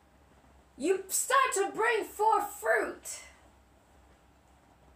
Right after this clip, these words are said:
but you do it with patience. Why? Because patience has a work.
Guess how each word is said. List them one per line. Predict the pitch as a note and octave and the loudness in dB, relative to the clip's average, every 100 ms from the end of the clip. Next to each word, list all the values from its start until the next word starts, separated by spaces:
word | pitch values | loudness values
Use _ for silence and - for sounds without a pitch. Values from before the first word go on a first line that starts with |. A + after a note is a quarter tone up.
| _ _ _ A3+ | _ _ _ -6
but | F4 F#4 | -2 2
you | G4+ - | 0 0
do | G#4 A#4+ A4+ | 0 2 2
it | F#4 - C4+ | 0 -2 -2
with | F4+ - | -4 -2
patience. | F#4 - G#4+ - D4 C#4 B3 | 0 2 2 0 0 -2 -4
Why? | D4 F#4+ C#4 - - A3+ G#3 _ - _ _ _ _ _ _ _ | -2 -2 0 0 -2 -4 -10 _ -20 _ _ _ _ _ _ _
Because | B3+ D#4+ F4 - - | -6 0 2 2 0
patience | - - - D#4+ D4+ - C4+ | -2 -2 0 -2 -2 -6 0
has | D4+ C#4+ | 2 2
a | |
work. | D4+ - - - | 0 -4 -10 -12